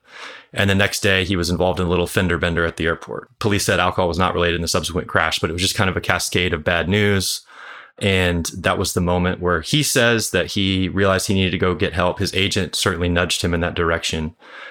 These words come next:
And he said that was the low moment. That was the moment when he realized he needed to change.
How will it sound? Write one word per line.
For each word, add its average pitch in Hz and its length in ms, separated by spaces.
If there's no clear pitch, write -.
And 92 180
he 113 80
said 107 220
that 104 160
was 101 160
the 98 80
low 87 160
moment. 80 280
That 92 140
was - 140
the 87 80
moment 82 280
when 80 220
he 110 160
realized 90 360
he 101 60
needed 85 240
to - 80
change. 87 440